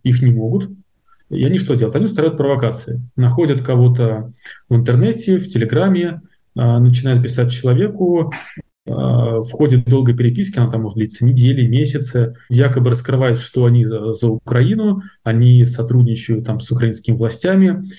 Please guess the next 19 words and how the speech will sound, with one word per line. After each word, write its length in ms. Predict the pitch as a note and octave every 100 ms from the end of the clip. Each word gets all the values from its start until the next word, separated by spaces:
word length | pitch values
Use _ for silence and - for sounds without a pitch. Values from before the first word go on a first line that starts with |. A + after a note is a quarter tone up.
| _ _
а, 180 | A#2+ A#2
могут 460 | B2+ C#3 D3 B2+
обеспечить, 720 | B2 A#2+ A#2+ C3+ B2+ A#2 - B2
э, 340 | A#2 A2+ A2
перевозку 460 | B2 B2 A#2+ - A2+
этого 220 | G#2+ A2
человека 640 | - A#2 A2+ A2 A2 G#2 - _
в 160 | B2+ A#2+
Украину, 420 | A#2+ B2 G3 F3+
обе-, 240 | A#2+ A#2+
обеспечить 520 | B2 A#2+ - A#2+ - -
его 100 | A2+
паспортом, 680 | F3 F#3+ E3+ - D#3 B2 -
украинским 400 | - A#2+ A#2+ A#2+
гражданством, 460 | A2+ F3 G3 B2+
если 260 | B2+ D3 C3
он 100 | B2+
что-то 240 | B2+ A#2+
сделает. 420 | G#2+ A2 F#2+ F#2+